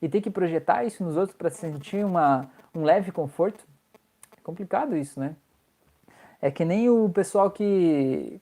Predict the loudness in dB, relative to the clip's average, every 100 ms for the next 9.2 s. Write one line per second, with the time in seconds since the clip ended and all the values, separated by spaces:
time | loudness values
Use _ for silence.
0 | _ -4 -2 2 2 2 0 -2 -8 -14
1 | _ _ _ _ -8 -4 -4 0 -2 -2
2 | -2 0 0 0 -2 -4 -2 -2 -2 -4
3 | -4 -4 -4 -6 -8 -14 _ _ _ -4
4 | -2 -2 4 4 4 -2 -4 -6 -4 2
5 | 4 4 0 -12 -14 -20 _ _ -4 0
6 | 2 2 0 -4 -6 -10 -18 -4 0 2
7 | 0 -2 2 4 4 2 -2 6 6 6
8 | 0 _ _ _ _ -12 -6 -2 -2 -2
9 | -4